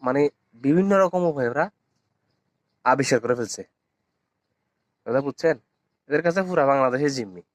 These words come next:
ব্যবসায়ীদের কাছে। এটা ছোট ব্যবসায়ীদের কথা বলতেছি না, ইদানিং দেখি আবার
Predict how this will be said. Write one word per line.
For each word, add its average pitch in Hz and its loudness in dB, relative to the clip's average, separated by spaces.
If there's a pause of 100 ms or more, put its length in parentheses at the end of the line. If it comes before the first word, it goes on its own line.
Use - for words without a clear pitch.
(280)
ব্যবসায়ীদের 101 -2
কাছে। - -14 (2250)
এটা 123 -6
ছোট 156 4
ব্যবসায়ীদের 175 4
কথা 160 -4
বলতেছি 120 -2
না, 107 -2 (1000)
ইদানিং 214 6
দেখি 269 4
আবার 269 4